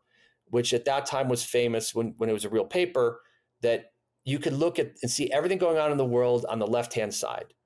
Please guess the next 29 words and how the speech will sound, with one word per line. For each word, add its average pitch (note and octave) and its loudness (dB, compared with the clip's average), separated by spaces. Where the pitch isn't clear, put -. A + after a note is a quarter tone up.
So - -2
there A#2+ 6
was A2 2
a, G#2+ -4
just A2+ -2
a - -8
column E3 -2
on D3 0
the C3+ 2
left-hand C3+ 0
side A#2+ 0
where A2+ 2
there G#2+ 4
were G2+ 2
summaries B2+ 0
of A2 -4
all B2 2
the C3+ -2
important B2+ 0
news A#2 -2
stories F#2 -2
and G2+ -6
where A2+ 2
you C3 0
could C3+ -10
go C3+ 4
to C3+ 4
learn C3+ 2
more, G2+ 0